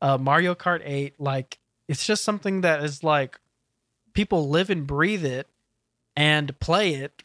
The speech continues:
but just, it, it's just really weird. If you could understand what I'm saying, it's like a weird organic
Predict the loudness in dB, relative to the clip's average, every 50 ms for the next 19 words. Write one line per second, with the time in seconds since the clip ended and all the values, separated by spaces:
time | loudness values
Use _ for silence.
0 | _ -6 -6 -4 -2 -4 -4 -4 -6 -10 -18 _ _ _ _ -12 -10 -10 -10 -10
1 | _ -6 -4 -2 -2 -2 -2 -2 -2 -2 0 0 0 -2 -4 -2 -2 0 0 0
2 | 0 -2 -6 -14 -16 -16 -12 -4 -2 -2 -2 -2 -4 -2 -2 0 2 2 2 2
3 | 2 0 0 0 2 2 2 0 -2 0 2 2 2 2 0 -6 -2 0 0 2
4 | 2 -2 -4 -2 -2 2 4 4 4 4 2 0 -2 -2 -2 -2 -4 -4 0 2
5 | 2 2 2 0 -4 -6 -14 -20